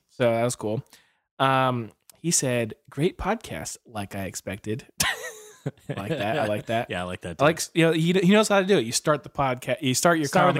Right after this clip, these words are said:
Speaker 1: comment
Speaker 2: compliment,
Speaker 1: with a
Speaker 2: yeah.
Speaker 1: compliment. <laughs>
Speaker 2: And then he says, "Fuck you." <laughs>
Speaker 1: No, he actually said some interesting stuff. He said, uh, "Second, I pretty much agree with all your, uh, opinions except," oh, so just to go back on this, on that episode, we talked a lot about Green Day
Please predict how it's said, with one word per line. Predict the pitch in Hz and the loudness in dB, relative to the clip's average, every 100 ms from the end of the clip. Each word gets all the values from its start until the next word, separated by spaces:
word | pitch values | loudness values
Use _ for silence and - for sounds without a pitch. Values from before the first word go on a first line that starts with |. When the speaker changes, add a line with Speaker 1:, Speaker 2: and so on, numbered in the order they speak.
| 139 | 2
Speaker 1:
comment | 147 | 0
Speaker 2:
compliment, | 180 104 92 | 0 -4 -2
Speaker 1:
with | - | 0
a | |
Speaker 2:
yeah. | 120 | 4
Speaker 1:
compliment. | 175 131 147 - - | 4 2 -4 -4 -6
<laughs> | - - - _ _ 147 | -10 -20 -20 _ _ 0
Speaker 2:
And | 151 | 2
then | 147 | 2
he | 147 | 0
says, | 160 151 | 0 0
"Fuck | - 151 165 | -2 -2 -2
you." | 160 - | -2 0
<laughs> | - - | 0 6
Speaker 1:
No, | 190 185 | 6 8
he | 196 | 6
actually | 208 165 147 151 | 4 2 2 2
said | 147 | 0
some | 135 123 | -2 -4
interesting | 123 123 117 113 | -4 -4 -4 -4
stuff. | - 101 | -4 -2
He | 135 | 0
said, | 135 135 123 - - _ _ | 2 2 2 -6 -20 _ _
uh, | 131 131 131 127 | 2 2 2 2
"Second, | 123 226 247 175 | 2 2 2 0
I | |
pretty | 147 214 226 | 2 2 2
much | 226 | 0
agree | 156 143 151 | 0 2 4
with | 143 | 4
all | 101 131 139 | 2 2 2
your, | 135 123 | 2 2
uh, | 123 - | 0 0
opinions | 123 - 156 131 110 113 | -2 0 2 2 0 -2
except," | 113 - 139 - - | -2 0 0 -2 0
oh, | 143 117 - _ _ _ _ _ _ _ _ | 0 0 -6 _ _ _ _ _ _ _ _
so | - 139 120 | 2 2 2
just | 151 - | -2 0
to | |
go | 147 | 2
back | 139 131 123 | 2 2 0
on | 131 | -2
this, | 135 - - | -2 -2 -2
on | 143 | 0
that | 147 | 2
episode, | 143 147 139 131 | 0 0 0 0
we | |
talked | 135 127 | 0 -4
a | 120 | -2
lot | 117 | -4
about | 117 110 | -2 -4
Green | 113 110 | -4 -6
Day | 92 69 | -8 -14